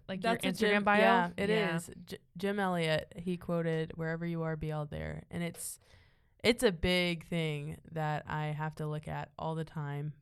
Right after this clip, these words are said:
Speaker 2: because so often we can look at other people
Speaker 1: Mm-hmm.
Speaker 2: and say, "Oh, I wanna, I wanna do this. Ooh, I wanna do that. Ooh, I wanna be in a relationship. Ooh, I wanna be married.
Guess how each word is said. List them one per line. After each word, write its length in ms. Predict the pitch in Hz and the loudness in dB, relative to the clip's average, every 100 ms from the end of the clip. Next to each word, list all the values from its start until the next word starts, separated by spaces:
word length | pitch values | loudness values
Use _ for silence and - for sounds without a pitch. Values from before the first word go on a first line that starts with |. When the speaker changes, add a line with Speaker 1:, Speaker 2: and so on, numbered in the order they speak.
| - | -6
Speaker 2:
because 880 | 170 175 - 220 233 175 170 175 - - _ _ _ _ _ _ - | -4 -4 -2 4 6 6 4 2 -4 -12 _ _ _ _ _ _ -8
so 360 | - 196 208 - | 2 4 4 6
often 680 | 170 180 - 170 160 151 - | 6 4 0 -2 -2 -4 -6
we 480 | 165 165 165 160 160 - _ _ _ _ _ _ _ - | -4 -2 0 0 -2 -6 _ _ _ _ _ _ _ -8
can 300 | - 190 180 | -4 -2 0
look 300 | 165 160 - | 0 0 -2
at 160 | - 170 | -4 -2
other 260 | 170 170 170 | 0 2 0
people 600 | 165 175 165 - 151 170 | -2 -4 -4 -4 -4 -4
Speaker 1:
Mm-hmm. 320 | 196 185 175 165 | -4 -4 -6 -2
Speaker 2:
and 180 | 175 | -2
say, 300 | 175 180 165 - | -2 0 -2 0
"Oh, 280 | 190 180 165 - | 0 2 -2 -2
I 180 | 165 190 | 0 0
wanna, 480 | 185 175 170 165 165 - _ - | 0 -2 -2 -2 -6 -12 _ 0
I 80 | 220 | 2
wanna 220 | 220 196 | 2 0
do 160 | 185 | 0
this. 360 | 180 156 147 - - | 0 -2 -6 -4 2
Ooh, 200 | 214 180 | 4 4
I 120 | 185 | 2
wanna 260 | 208 208 196 | 2 2 0
do 160 | 185 175 | 0 0
that. 240 | 160 156 196 | -2 -4 -2
Ooh, 80 | 196 | 0
I 120 | 190 | 0
wanna 180 | 196 190 | -2 -2
be 120 | 175 | -4
in 60 | 165 | -4
a 60 | |
relationship. 540 | 160 160 160 - 156 175 | -4 -6 -8 -10 -10 -4
Ooh, 80 | |
I 120 | 175 180 | -2 -2
wanna 220 | 180 180 | -4 -6
be 140 | 165 | -6
married. 340 | 160 151 156 | -6 -6 -8